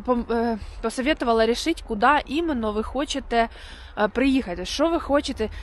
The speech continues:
ну, що, що ви іменно хочете? Чи ви хочете заробити гроші, чи ви хочете переїхати, бо, а, вас не влаштовують умови, в яких ви живете в Україні. Ну, тобто, от, о-, оці всі нюанси, тобто я ж не можу вам так, с-, ну,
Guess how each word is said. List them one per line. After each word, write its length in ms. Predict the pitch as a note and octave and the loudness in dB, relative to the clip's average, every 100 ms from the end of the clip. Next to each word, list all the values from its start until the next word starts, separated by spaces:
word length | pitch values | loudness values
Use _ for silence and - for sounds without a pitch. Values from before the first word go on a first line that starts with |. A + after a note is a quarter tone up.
| - - - | -14 -16 -6
ну, 200 | C#4 A3 | -2 -2
що, 160 | - - | -4 -6
що 220 | - F4 | 4 4
ви 160 | F4+ D#4+ | 6 4
іменно 320 | D#4 C#4 C4+ | 4 4 2
хочете? 500 | - C#4+ C#4+ A3 F3 | 2 2 2 -2 -4
Чи 120 | A3 | -2
ви 80 | D4+ | 0
хочете 320 | F4 D4+ C#4+ | 0 0 0
заробити 440 | C4+ C#4 A3+ A#3 A3+ | 2 2 4 2 2
гроші, 300 | F#3+ G3 F3+ | -4 -6 -6
чи 120 | A3 | -4
ви 80 | - | -2
хочете 320 | E4 C#4+ C#4+ | -2 -2 -4
переїхати, 680 | C#4 C4+ B3 B3 C#4+ C4+ | 0 0 0 -4 -2 -4
бо, 300 | G3 A3 A#3 A3 - - - | -2 2 2 2 -12 -12 0
а, 100 | A3 | 4
вас 240 | C4 - | 4 4
не 140 | B3+ B3 | 0 2
влаштовують 760 | B3 - C#4+ C#4 C4 A#3+ - | 0 2 0 2 0 0 2
умови, 520 | A3 G#3 A#3 C4+ C#4+ | 2 2 2 2 2
в 40 | A3+ | 2
яких 240 | A#3+ - | -2 -2
ви 100 | A3+ | -2
живете 360 | A#3 A3+ - B3+ | 0 -2 0 0
в 80 | |
Україні. 640 | A#3 B3 A#3+ G#3+ G3 E3+ E3+ - - C#5+ | 0 0 0 0 -4 -6 -10 -14 -10 -4
Ну, 60 | C#5+ | 2
тобто, 280 | D#4+ C4 | 2 4
от, 140 | C4+ A#3+ | 2 2
о-, 320 | G#3 B3 - | 4 4 6
оці 200 | B3+ - | 2 4
всі 320 | F#4 - D#4 A#3+ | 2 4 2 4
нюанси, 520 | A#3 C#4+ G4+ A#4+ B3+ | 2 2 2 0 -4
тобто 220 | B3+ - | -4 2
я 80 | C#4 | 2
ж 120 | C4 | 2
не 60 | B3+ | 0
можу 280 | C#4+ G4 D4+ | 0 2 2
вам 180 | C4+ B3+ | 2 2
так, 140 | B3+ | -2
с-, 120 | - - | -2 -2
ну, 200 | C4+ | 0